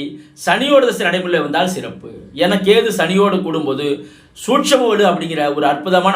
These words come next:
அமைப்பை அடைந்து சனியினுடைய அனைத்து கெட்ட காரகத்துவத்தையும் கே-, கேது உறிஞ்சி விடுகின்றார், கேது எடுத்து விடுகின்றார் என்ற அமைப்புல சனி திசை என்பது ஒரு அற்புதமான திசையாக இருக்கும். கேது செவ்வாயோட மட்டும் கூடணும்,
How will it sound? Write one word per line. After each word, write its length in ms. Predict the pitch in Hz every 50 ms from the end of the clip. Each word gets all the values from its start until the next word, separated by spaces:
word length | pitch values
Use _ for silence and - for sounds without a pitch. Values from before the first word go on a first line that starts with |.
| 160
அமைப்பை 300 | 156 165 165 165 175 156 135 131
அடைந்து 380 | 151 160 165 160 151 139 131 131 131 131 127 - - - - _ _ - -
சனியினுடைய 500 | - 180 208 254 302 302 294 285 269 247 214 175 165
அனைத்து 380 | 190 240 277 294 294 294 - 254 - - 185
கெட்ட 260 | 180 185 185 - 277 - - 202
காரகத்துவத்தையும் 680 | 202 214 233 226 220 202 190 185 175 185 233 240 214 180 190
கே-, 320 | 196 208 226 233 226 208 - 185 180 196
கேது 260 | 214 240 247 247 247 208 180
உறிஞ்சி 240 | 180 190 185 180 160
விடுகின்றார், 500 | 151 147 131 127 127 123 117 110 - - - - - _ _ _ _ _ _ _ _ - 202
கேது 240 | 220 247 247 240 208 180
எடுத்து 240 | 180 180 185 180 160
விடுகின்றார் 480 | 139 131 127 123 117 104 - 110 - - 143 147
என்ற 140 | 151 143 131 139
அமைப்புல 340 | 156 170 - 139 135 135 135 135 - - - - - - _ - -
சனி 240 | 196 208 247 302 311 302
திசை 200 | 294 302 262 233 202
என்பது 180 | 180 196 233 - -
ஒரு 80 | 156 147
அற்புதமான 480 | 160 156 - 208 196 185 180 180 180 156
திசையாக 320 | 139 123 - 127 120 123 120 110
இருக்கும். 320 | - - - - - - _ _ _ _ _ _ _ _ _ _ _ _ _ _ _ _ _ _ -
கேது 280 | 214 247 277 285 285 311 302 -
செவ்வாயோட 500 | 214 196 190 254 262 262 254 247 247 233 208 190 208
மட்டும் 300 | 196 - - 320 302 277 208
கூடணும், 340 | 208 180 170 160 - -